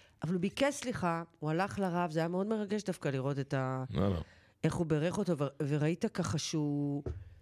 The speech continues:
Speaker 1: לא יודעת, זה היה נראה כאילו באמת, אה, מביע איזושהי חרטה, הוא מאוד מאוד הקטין את הנוכחות שלו, היה
Speaker 2: כן.
Speaker 1: מאוד מאוד שקט, גם זה באמת רב מאוד, אה, גבוה רוחנית, אתה גם רואה כמה הוא גבוה רוחנית, אתה יודע, זה מהרבנים האלה שכמו אבוחצירא כאלה, אתה
Speaker 2: כן.
Speaker 1: יודע שיש להם את הדבר הזה על ה-,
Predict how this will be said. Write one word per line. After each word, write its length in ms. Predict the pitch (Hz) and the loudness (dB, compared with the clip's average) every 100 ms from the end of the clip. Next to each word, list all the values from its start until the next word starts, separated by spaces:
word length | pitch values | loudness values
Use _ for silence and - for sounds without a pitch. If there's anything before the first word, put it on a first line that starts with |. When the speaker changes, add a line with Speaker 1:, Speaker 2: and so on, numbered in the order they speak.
| - _ _ _ _ _ - - _ _ _ - - - _ - | -20 _ _ _ _ _ -20 -20 _ _ _ -20 -20 -20 _ -4
Speaker 1:
לא 140 | 170 | 2
יודעת, 200 | 247 269 | 4 4
זה 80 | 160 | 4
היה 80 | 196 | 4
נראה 260 | 247 240 247 | 4 0 0
כאילו 300 | 233 240 214 | 2 2 2
באמת, 400 | 180 190 202 240 | 2 2 2 2
אה, 120 | 214 | 2
מביע 280 | 180 190 208 | 2 4 2
איזושהי 280 | 214 208 | 2 0
חרטה, 340 | 202 190 196 226 | -2 0 2 2
הוא 240 | 180 147 | 2 2
מאוד 220 | 160 190 | 2 2
מאוד 180 | 208 208 | 2 2
הקטין 280 | 185 - 214 | 0 0 0
את 80 | 190 | 2
הנוכחות 500 | 190 165 151 135 190 | 0 0 0 0 0
שלו, 280 | 220 165 135 | 2 2 2
היה 80 | |
Speaker 2:
כן. 60 | 151 | 4
Speaker 1:
מאוד 140 | 160 | 4
מאוד 140 | 185 180 | 4 2
שקט, 360 | - 190 190 | 0 -2 0
גם 180 | 139 135 | 0 -2
זה 200 | 123 135 123 | 0 -2 0
באמת 320 | 143 165 180 | 0 0 0
רב 180 | 180 190 | 0 0
מאוד, 360 | 175 160 175 170 | 0 0 0 0
אה, 260 | 190 175 160 - - - - | 0 2 0 -4 -12 -14 -4
גבוה 260 | 165 135 185 | -2 2 0
רוחנית, 400 | 190 131 151 - | 0 -2 -4 -4
אתה 140 | 156 | -6
גם 160 | 131 135 | -6 -6
רואה 220 | 120 151 | -2 -2
כמה 260 | 196 202 156 | -2 -2 -2
הוא 120 | 139 | -4
גבוה 280 | 135 131 143 | -6 -6 -6
רוחנית, 440 | 135 - 139 139 | -6 -6 -6 -6
אתה 80 | 143 | -6
יודע, 160 | 139 160 | -4 -4
זה 140 | 151 | -4
מהרבנים 540 | 139 135 127 147 165 | -6 -6 -6 -2 0
האלה 200 | 202 196 | 0 0
שכמו 300 | 160 - 170 | -4 -6 -4
אבוחצירא 640 | 175 175 143 123 185 202 196 | -4 -4 -8 -8 -4 -2 -2
כאלה, 320 | 135 123 113 | -6 -10 -10
אתה 80 | 120 | -2
Speaker 2:
כן. 80 | |
Speaker 1:
יודע 160 | 147 156 | 2 2
שיש 260 | - 160 180 | -2 -6 -4
להם 160 | 165 | -4
את 120 | 151 | -4
הדבר 400 | 143 135 131 165 | -8 -8 -6 -4
הזה 180 | 180 151 | -2 -2
על 100 | |
ה-, 40 | 143 | -4